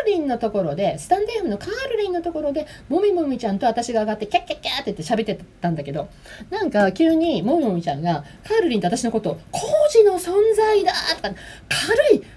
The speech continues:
軽い、軽い」って言い出しちゃって。「まあ、そうでしょうよ」みたいな。<laughs>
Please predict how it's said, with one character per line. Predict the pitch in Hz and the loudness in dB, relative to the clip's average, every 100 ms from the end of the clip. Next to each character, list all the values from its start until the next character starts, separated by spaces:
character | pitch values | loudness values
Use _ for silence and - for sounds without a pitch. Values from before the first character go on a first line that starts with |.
| - | -10
軽 | - 302 415 539 | -6 -2 4 4
い、 | 233 - | 2 -4
軽 | - 262 370 | -6 2 4
い」 | 427 | 4
っ | |
て | - | 2
言 | 175 | -2
い | |
出 | 214 | 0
し | |
ち | 160 | -6
ゃ | |
っ | |
て。 | - - - - - - - - | -6 -10 -12 -20 -20 -20 -20 -8
「ま | 180 | -4
あ、 | |
そ | 214 403 | 2 4
う | 415 | 4
で | 214 | 2
し | 254 | 4
ょ | 359 | 6
う | |
よ」 | 214 | 6
み | 185 | 4
た | 175 | 4
い | |
な。 | |
<laughs> | 196 | 6